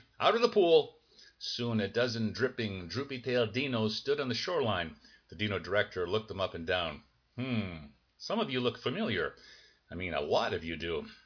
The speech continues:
Okay, listen up. This may not impact you, but if you are an illegal migrant dino, you don't have a chance of making it in this Dino Nation, even if my ancestors did.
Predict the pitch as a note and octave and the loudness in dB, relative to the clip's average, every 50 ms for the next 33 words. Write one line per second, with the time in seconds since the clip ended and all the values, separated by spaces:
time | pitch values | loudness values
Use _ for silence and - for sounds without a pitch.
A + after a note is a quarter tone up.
0 | _ - - C3+ F#3 - - - D3+ C#3 C3+ C3+ - F3 C3+ A#2 - A2+ - A#2 | _ -10 -6 -6 -6 -4 0 0 2 2 2 2 0 0 0 0 0 0 -4 -16
1 | - D#2+ E2+ - - G#2 A2 A2+ A#2 A#2+ C3 D3+ E3+ - - D3 C#3 C3 - - | -16 -14 -14 -10 -6 -4 0 2 2 2 2 0 -4 -2 0 0 0 0 -2 -2
2 | G#2+ A2+ C3 A#3 A3 - - - - - _ - A#2 A#2 C3 B2 - A#2+ C3 - | -2 0 0 0 -2 -6 -14 -20 -20 -20 _ -8 -6 -6 -6 -6 -6 -6 -2 0
3 | F3 G3 F#3+ E3+ D3+ C3 B2+ C#3 D#3 D#3 C#3+ C#3+ C3+ B2 C3 C3+ C#3 C#3+ C3+ C3+ | 4 4 4 4 2 0 0 0 -2 0 2 2 2 2 2 0 0 2 4 2
4 | B2 A2 G#2+ B2 A#2+ A#2 C#3+ G3+ A3 - - G#2 A2+ B2 A#2+ C3+ D3 D3+ C#3+ D3 | 0 2 0 0 0 0 0 -2 -4 -6 -8 -8 -6 -4 0 0 0 0 2 2
5 | C#3+ D3 D3+ C#3 - - - G3+ B3 B3+ A#3 - - - A2 A#2 A#2 A#2 A#2+ A2+ | 4 4 4 2 2 0 0 2 0 0 -2 -2 -2 -2 0 0 -2 0 0 0
6 | A2 A2+ A2 - - F#2 F2+ F2+ G#2 F#3+ G#3 - - G#2 G#2 G2+ F#2 E2+ D#2+ D#2+ | 0 0 0 -2 -8 -10 -8 -2 0 0 0 0 -2 -4 -4 -4 -4 -4 -4 -4
7 | D#2+ E2+ E2+ - C#3+ F#3+ A3 G#3+ - - - - - F#3 G3 E3 E3+ F3 D#3+ D#3+ | -4 -4 -2 -2 -4 -4 -6 -10 -16 -20 -20 -14 -8 -8 -6 -2 -2 -2 -2 0
8 | D#3 D3 C#3+ C#3+ C3+ C3 B2+ A#2 A2 G#2 F#2+ - G2+ F#2+ E2+ E2 F#2+ F2 D#2+ - | 0 0 2 2 2 2 2 2 2 0 0 0 -2 -4 -4 0 0 0 0 0
9 | - | -6